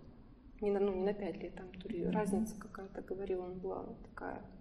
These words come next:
Speaker 1: относительно значительная, тем более еще по тем временам. И дальше тогда ничего не известно.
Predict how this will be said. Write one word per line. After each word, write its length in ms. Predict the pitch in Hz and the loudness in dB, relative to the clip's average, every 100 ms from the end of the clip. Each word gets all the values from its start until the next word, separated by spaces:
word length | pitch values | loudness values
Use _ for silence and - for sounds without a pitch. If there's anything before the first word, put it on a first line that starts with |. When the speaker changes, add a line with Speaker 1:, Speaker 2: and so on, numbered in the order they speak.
| - - | -12 -8
Speaker 1:
относительно 420 | 208 - 202 190 | -8 -4 -2 0
значительная, 580 | 196 - - - 196 185 | 0 0 -4 2 2 2
тем 180 | - | -2
более 160 | 196 180 | 0 0
еще 160 | - - | -2 -4
по 80 | |
тем 220 | 196 190 185 | -4 -4 -4
временам. 400 | 185 180 185 - - - - - - - - - - - - - - - - - - - - - | -4 -4 -6 -8 -10 -12 -14 -14 -16 -16 -16 -16 -18 -18 -18 -18 -18 -16 -16 -16 -16 -16 -14 -6
И 140 | 208 | -2
дальше 360 | 196 202 208 - | 0 0 -2 -4
тогда 160 | - 202 | -6 -6
ничего 300 | 196 - 196 | -6 -6 -4
не 80 | 196 | -4
известно. 480 | 190 196 190 - | -4 -6 -6 -10